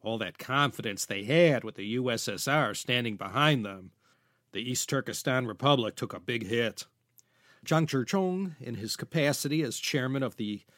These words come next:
new Xinjiang Provisional Government and commander-in-chief of the Xinjiang military, was admired by all sides and had a style that was able to bring disparate factions together.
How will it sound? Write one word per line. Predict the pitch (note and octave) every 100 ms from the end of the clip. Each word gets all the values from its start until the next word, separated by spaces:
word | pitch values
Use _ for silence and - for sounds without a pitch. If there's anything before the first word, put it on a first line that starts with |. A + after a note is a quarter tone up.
| _ _ _ -
new | C3 D3+ D3+ D3 D3 -
Xinjiang | - D#3+ D3 C#3+ C#3 C3+
Provisional | C3 D3 D#3 C3 B2
Government | C#3+ C#3+ D3 C#3+ C#3 C#3+ -
and | D#2+ - - _
commander-in-chief | - B2 C3 C3 B2 - D#3 C#3+ -
of | A2
the |
Xinjiang | - C#3+ B2+ B2+ A#2+
military, | C3 F3 C3+ - F#2+ F#2 F#2 F#2+ - _ _ _ _
was | B3 C4
admired | - A3+ D4 G#3+
by | D#3+ D3
all | D#3 G#3
sides | - C#3 C3+ G#2 F2 -
and | G#2+
had | G#2 -
a | -
style | - - E3+ F3 F3+ F3 D3+
that | B2+ A#2+
was | A#2+ A2 A2 - - _ _ _ _ _ _
able | E3+ G3+ G3+
to | D3+
bring | G#2+ A#2+ C3+ C3+ C3 B2
disparate | C#3 B2 - A#2+ -
factions | - G#2 - - -
together. | - F#2 G#2 F#2+ E2+